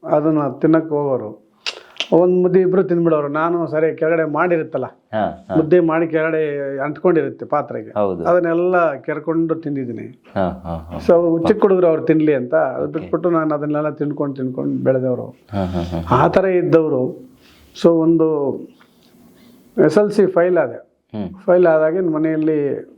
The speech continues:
Speaker 1: ನಮ್ಗೆ ಯಾವಾಗಲೂ ಅಷ್ಟೇ ತುಂಬ, ಆ, ಓದು ಅಂದ್ರೆ ಆಗ್ತಿರ್ಲಿಲ್ಲ.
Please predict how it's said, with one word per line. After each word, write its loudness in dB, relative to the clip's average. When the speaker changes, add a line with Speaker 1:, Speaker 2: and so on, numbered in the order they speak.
Speaker 1:
ನಮ್ಗೆ 2
ಯಾವಾಗಲೂ 2
ಅಷ್ಟೇ -2
ತುಂಬ, 4
ಆ, -2
ಓದು 4
ಅಂದ್ರೆ 0
ಆಗ್ತಿರ್ಲಿಲ್ಲ. -6